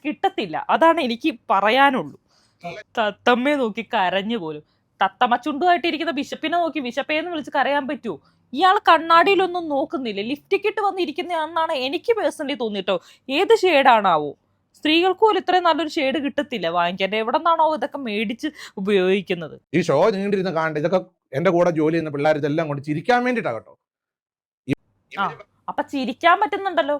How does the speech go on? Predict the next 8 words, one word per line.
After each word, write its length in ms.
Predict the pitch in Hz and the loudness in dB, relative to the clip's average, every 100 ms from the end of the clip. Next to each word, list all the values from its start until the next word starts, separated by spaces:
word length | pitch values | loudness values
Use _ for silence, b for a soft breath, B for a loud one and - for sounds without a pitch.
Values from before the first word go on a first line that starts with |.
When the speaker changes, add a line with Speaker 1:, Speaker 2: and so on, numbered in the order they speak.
| - 180 | -4 -6
Speaker 1:
അത് 200 | 175 180 | -4 -4
തന്നെയാണ് 320 | 196 240 320 | -4 -2 0
എല്ലാവരും 400 | 311 320 320 339 | 2 2 0 -2
ഉദ്ദേശിക്കുന്നത്. 600 | 262 320 302 277 285 285 247 B B | -4 -6 -6 -6 -6 -4 -6 B B
അതല്ലാണ്ട് 440 | 202 262 285 277 | 0 2 0 0
അവരെ 240 | 302 220 269 | 0 0 -2
വി-, 80 | 311 294 226 | 0 2 2
അവരെ 260 | 220 240 | 0 -2